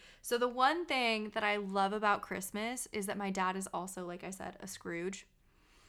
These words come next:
And so he just, like, very much tolerates everything. Um, and my sister have this, like, running note that we share, like, on, you know, like, iPhone notes. Um,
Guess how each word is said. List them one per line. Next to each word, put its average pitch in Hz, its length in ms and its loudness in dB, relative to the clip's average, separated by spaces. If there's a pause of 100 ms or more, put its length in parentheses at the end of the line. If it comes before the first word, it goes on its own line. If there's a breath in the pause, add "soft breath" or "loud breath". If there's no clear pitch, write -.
(280 loud breath)
And 214 200 0
so 214 300 2
he 240 340 -6
just, 262 200 -4
like, 247 200 -2
very 196 300 2
much 202 260 -2
tolerates 240 920 -2
everything. 330 760 0 (880 loud breath)
Um, 208 520 4
and 214 160 0
my 226 120 -2
sister 233 480 -2
have 226 280 0
this, 233 180 -4
like, 220 200 -2
running 196 760 -4 (420 soft breath)
note 190 720 0
that - 140 0
we 285 160 -4
share, 302 500 0
like, 247 220 0
on, 196 380 4
you 196 120 -4
know, 180 140 -2
like, 180 240 -6
iPhone 180 480 -4
notes. 170 540 -8 (440 loud breath)
Um, 196 580 6